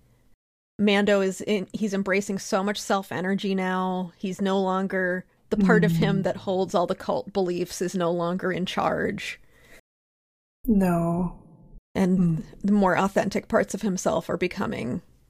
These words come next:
Speaker 1: you know, more aware.
Speaker 2: They're taking the lead.
Speaker 1: Mm-hmm.
Speaker 2: Mm-hmm.
Speaker 1: And he's asking himself, "What's more important?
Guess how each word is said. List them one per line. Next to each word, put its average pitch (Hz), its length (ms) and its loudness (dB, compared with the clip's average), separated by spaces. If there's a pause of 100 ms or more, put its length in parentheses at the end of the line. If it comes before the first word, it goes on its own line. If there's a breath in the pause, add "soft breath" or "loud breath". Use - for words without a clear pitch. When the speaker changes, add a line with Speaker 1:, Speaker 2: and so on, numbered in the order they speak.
(760)
Speaker 1:
you 190 100 0
know, - 260 -2 (320)
more 196 640 2
aware. 185 340 2
Speaker 2:
They're 175 100 0
taking 185 240 4
the 175 80 0
lead. 170 520 0
Speaker 1:
Mm-hmm. 196 500 -2 (300)
Speaker 2:
Mm-hmm. 208 440 -2
Speaker 1:
And 190 340 0 (180)
he's 233 280 2
asking 190 460 0
himself, 180 580 -2
"What's 196 360 0
more 185 220 -2
important? 185 760 -4